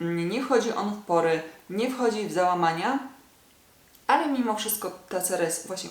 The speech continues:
ujednolicona i całkiem fajnie się prezentuje, tak całkiem, e, świeżo. Tutaj mamy informację od producenta, że daje on efekt promiennego blasku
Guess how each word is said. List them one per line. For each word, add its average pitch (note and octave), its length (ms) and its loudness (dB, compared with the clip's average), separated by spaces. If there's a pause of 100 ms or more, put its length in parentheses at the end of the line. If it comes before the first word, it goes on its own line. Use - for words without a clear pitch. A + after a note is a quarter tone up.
ujednolicona F3 800 -2 (100)
i - 20 -18
całkiem E3+ 360 -6
fajnie D3+ 380 -4 (420)
się - 140 -6
prezentuje, E3+ 540 -2
tak D#3+ 200 -6
całkiem, E3 380 -6
e, D#3 500 -8
świeżo. F3 560 -2 (400)
Tutaj A3+ 160 0
mamy G3 220 0
informację E3+ 540 -2
od D3 60 -10
producenta, A3+ 600 -2
że E3+ 140 -4
daje D3+ 240 -2
on D#3 120 -6 (100)
efekt - 280 -10
promiennego E3 580 -2
blasku B3+ 360 -4